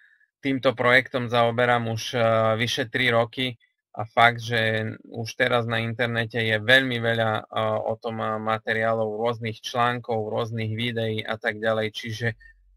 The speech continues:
koho to zaujme aspoň, a, z časti natoľko ako mňa,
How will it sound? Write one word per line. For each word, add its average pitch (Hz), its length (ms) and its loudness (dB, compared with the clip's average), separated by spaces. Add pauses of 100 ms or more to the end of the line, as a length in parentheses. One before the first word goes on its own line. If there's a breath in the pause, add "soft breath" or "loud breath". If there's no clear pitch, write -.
koho 135 320 4
to 123 160 0 (640)
zaujme 127 720 2 (340)
aspoň, 123 380 -2 (100)
a, 120 100 2 (140)
z - 80 -10
časti 139 560 2
natoľko 120 560 0
ako 120 420 2
mňa, 120 180 4